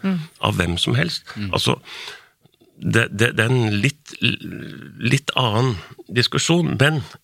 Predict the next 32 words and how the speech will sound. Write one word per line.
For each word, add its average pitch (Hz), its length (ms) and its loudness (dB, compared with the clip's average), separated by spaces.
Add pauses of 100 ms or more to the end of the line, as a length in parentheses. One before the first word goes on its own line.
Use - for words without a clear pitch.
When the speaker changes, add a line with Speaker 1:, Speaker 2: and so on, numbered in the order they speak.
Speaker 2:
den 107 120 6
griper 98 300 2
veldig 104 240 4
godt 104 240 0
inn 120 240 4
i - 80 0
Baneheia. 101 400 2 (180)
Speaker 1:
Mm. 175 220 0
Speaker 2:
Fordi 190 260 2
at - 80 0 (1200)
når 101 120 6
vi 135 100 2
ikke - 320 -2
har 92 120 2
tilgang 98 580 0 (520)
på 101 360 2 (1120)
det 95 300 0
som - 180 0 (160)
ligger 90 300 2
til 127 120 2
grunn 151 400 2
for 107 240 2 (100)
en 127 100 2
sak, - 420 0 (720)
så - 60 -2
kan 101 140 4
vi 101 60 4
heller 90 160 2
ikke 101 140 -2
vurdere 104 140 2
den. 120 200 0 (220)
Speaker 3:
Mm. 90 160 -6